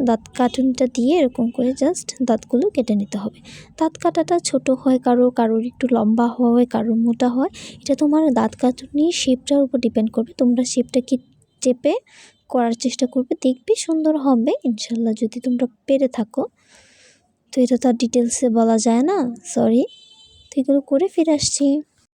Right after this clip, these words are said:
তো গাইস, এখন আমার এটা হয়ে গেছে। এখন তোমাদেরকে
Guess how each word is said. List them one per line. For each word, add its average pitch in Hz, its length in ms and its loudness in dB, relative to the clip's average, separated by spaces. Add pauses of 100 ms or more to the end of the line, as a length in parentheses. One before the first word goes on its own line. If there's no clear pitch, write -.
(600)
তো - 140 0
গাইস, 349 200 2 (120)
এখন - 180 -2 (100)
আমার 262 240 4
এটা 262 200 0
হয়ে 262 200 2
গেছে। 269 180 -2 (100)
এখন 247 220 -2
তোমাদেরকে 247 340 2